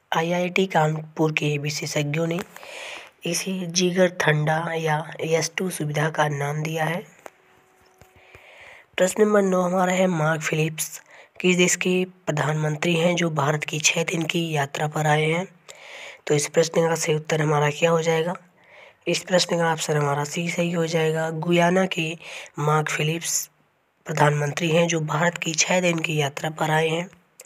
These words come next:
गुयाना के प्रधानमंत्री मार्क फिलिप्स भारत की छः दिन की यात्रा पर, जो कि नई दिल्ली पहुँचे हैं, वे राष्ट्रपति द्रौपदी मुर्मू और उपराष्ट्रपति जगदीप धनखड़ से मुलाकात करेंगे।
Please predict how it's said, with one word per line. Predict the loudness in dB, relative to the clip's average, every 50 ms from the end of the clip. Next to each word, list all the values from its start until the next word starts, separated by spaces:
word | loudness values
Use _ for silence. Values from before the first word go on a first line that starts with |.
| -20 -20 -20 -20 -20 -18 -18 -18 -20 -20 -20 -12 _ -4
गुयाना | 0 2 2 4 4 4 2
के | 2 2 0 0
प्रधानमंत्री | 2 2 2 4 4 4 2 2 2 2 2 2
मार्क | 4 4 2 2 0 -2
फिलिप्स | -4 -2 -2 0 0 -2 0 2
भारत | 4 4 4 4 2 0
की | -2 -2 2
छः | 2 2 4 4 4
दिन | 4 4 4 4
की | 2 2 2 2
यात्रा | 2 0 -2 -2 -2 -4
पर, | -2 0 0 0
जो | 2 0 -2
कि | -2 -2 -2
नई | 0 2 2 2
दिल्ली | 4 2 0 0 0 -2 0
पहुँचे | 0 2 2 4 2 2
हैं, | 2 2 0 -2 -6 -10 -18 _ _ -20 -20 _ -20 -20 _ _ -20 -20 -20 -20 -20 -18 -16 -16 -14 -14 -16 -16 -14 -4 4
वे | 6 8 8
राष्ट्रपति | 8 8 6 4 0 -2 0 2 2
द्रौपदी | 2 4 2 2 2 2 2 2 4
मुर्मू | 4 2 2 2 0 0 -2 -2 -2
और | 0 0 0 0
उपराष्ट्रपति | 0 0 0 2 2 2 0 0 0 0 0 2
जगदीप | 4 2 2 2 0 -2 2 2 2 0 -2 -6 -10 -6 -4
धनखड़ | -2 0 0 0 0 -2 -2 -4
से | -2 -4 -4 -2
मुलाकात | -2 0 2 2 2 2 2 2 0 0 0
करेंगे। | 0 0 0 0 0 -2 -4 -8